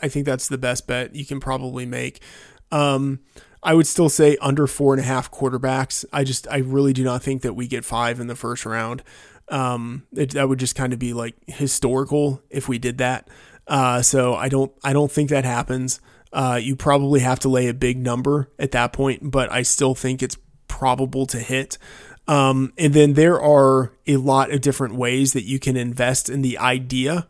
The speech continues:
of Chase Young going to the Redskins at number two, uh, whether you're actually just betting that Young goes number two,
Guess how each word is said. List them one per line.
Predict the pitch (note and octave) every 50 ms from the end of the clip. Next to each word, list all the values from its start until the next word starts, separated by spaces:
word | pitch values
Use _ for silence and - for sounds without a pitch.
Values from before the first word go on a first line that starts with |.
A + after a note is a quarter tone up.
| _ _ -
of | D#3 C3+
Chase | - - - C#3 C#3 C3 - -
Young | C#3 C3 C3 C3 C#3 C3+ A2+ C3+
going | - C3+ C3 C3 C3 C3
to | - C3+
the | B2+ A#2
Redskins | A#2 A2+ A2+ B2 - - - D3 D3 C#3+ C#3
at | C3+ B2 -
number | A2 C3 B2+ A#2 A#2+
two, | - - C3 C3 D3 F3 - _ - - - - - - - - _ -
uh, | - C#3+ C3+ B2+ B2 B2 A#2+
whether | A2 D3 D#3 D3 C#3+ C#3 C#3 C#3 C3 C3 C3 C3 A#2+
you're | - - D3 C#3 C3
actually | - A#2 B2 C3 B2+ - - D3 C#3 C3
just | B2+ B2+ - -
betting | - D3 C#3 C3 B2 A#2+ A#2 A#2+ B2+ B2+ - _ - -
that | G3+ D3+ C3+ C#3 A#2+ A#2 - _ _
Young | - D3 C#3 C3 C3 C3 C3
goes | C3+ C3 B2+ B2+ A#2+
number | B2+ B2 A#2+ B2+
two, | - - A#2+ A2 A#2 B2+ C3